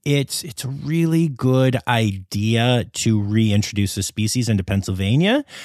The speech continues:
for a lot of reasons, including the fact that, you know, they did used to serve an ecological niche there, and they could again. So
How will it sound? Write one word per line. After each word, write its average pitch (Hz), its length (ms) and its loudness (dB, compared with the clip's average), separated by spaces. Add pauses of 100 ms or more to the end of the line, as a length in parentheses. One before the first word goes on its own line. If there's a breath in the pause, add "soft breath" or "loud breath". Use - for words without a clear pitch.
for 127 320 2
a 120 100 0
lot 123 280 4
of 117 160 2
reasons, 113 440 2
including 123 380 2
the 117 80 4
fact 127 300 0
that, 117 300 -2
you 160 120 -2
know, 147 320 0
they 123 240 0
did 127 220 2
used 135 240 0
to 143 80 -2
serve 143 400 0
an 135 420 2
ecological 131 540 0
niche 185 320 0
there, 131 200 2
and 131 280 2
they 139 140 2
could 139 380 0
again. 107 600 -2
So 95 340 0